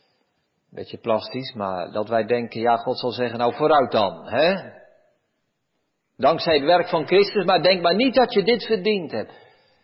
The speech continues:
Ja, maar, maar zo spreekt de Bijbel helemaal niet. De Bijbel heeft het vaak over beloning, over beoordeling van goede en kwade werken. Van kwade werken, ja,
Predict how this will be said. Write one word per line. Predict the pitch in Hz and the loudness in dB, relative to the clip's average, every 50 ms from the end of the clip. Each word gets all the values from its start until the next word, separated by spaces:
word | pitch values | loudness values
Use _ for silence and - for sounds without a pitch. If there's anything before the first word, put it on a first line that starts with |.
| _ _ _ _ _ _ _ - | _ _ _ _ _ _ _ -10
Ja, | 107 107 | -8 -4
maar, | 117 135 - - - - - - _ _ _ _ _ _ _ _ | -2 -2 -4 -4 -8 -20 -20 -20 _ _ _ _ _ _ _ _
maar | - 127 127 - | -8 -4 -4 -2
zo | - 247 247 233 | 0 0 -2 -2
spreekt | 233 - 254 240 240 240 | 0 0 0 0 0 0
de | 220 185 | -2 0
Bijbel | 208 214 226 208 202 180 | 2 2 2 2 0 0
helemaal | 180 208 208 190 180 190 190 185 156 | 0 0 0 -2 -2 -2 -2 -4 -4
niet. | 127 107 92 82 - _ _ _ - - - _ _ _ _ _ _ _ _ _ _ _ _ _ _ _ _ _ _ | -6 -8 -12 -12 -14 _ _ _ -20 -20 -20 _ _ _ _ _ _ _ _ _ _ _ _ _ _ _ _ _ _
De | - 117 123 123 | -10 -8 -4 0
Bijbel | 208 220 247 226 240 226 | 2 2 4 4 4 4
heeft | 214 208 196 | 4 2 2
het | 214 208 - | 0 -2 0
vaak | - - 240 226 214 - | 0 0 0 2 0 0
over | - 110 160 160 127 131 147 139 123 117 120 | 2 2 2 2 4 2 0 0 0 0 0
beloning, | 135 139 156 175 208 220 226 220 208 170 151 143 117 - 92 87 87 - - - - _ _ _ _ _ _ _ _ _ _ | 2 2 2 4 4 6 6 6 4 4 0 -4 -6 -6 -8 -12 -16 -20 -20 -20 -20 _ _ _ _ _ _ _ _ _ _
over | - 123 107 120 110 107 | -4 -4 -4 -4 -8 -8
beoordeling | 120 - - - - 220 220 220 220 202 151 175 180 170 156 143 131 123 - | -8 -8 -8 -2 2 6 6 6 6 6 4 4 4 4 2 2 -2 -4 -2
van | - 139 127 123 117 | 0 0 0 0 -2
goede | 107 - - - - 226 240 247 214 226 226 214 - - | -8 -10 -14 -6 -2 0 0 2 4 4 4 4 2 2
en | 156 175 208 214 196 - | 0 2 2 0 -2 -6
kwade | - - 185 196 190 185 185 175 175 185 | -6 -2 0 2 2 2 2 2 0 0
werken. | 180 208 208 190 - - 147 120 113 107 | 0 0 0 0 -2 -4 -8 -8 -6 -2
Van | 123 120 117 110 - | -2 -2 -2 -4 -6
kwade | - 165 147 135 131 139 160 175 208 185 | -4 0 2 4 4 4 4 4 4 4
werken, | 190 190 202 208 202 - 214 202 165 | 4 2 2 2 0 -2 -2 -2 -2
ja, | 120 101 95 95 104 135 175 208 202 190 | -2 -2 -2 0 0 0 -2 -2 -4 -8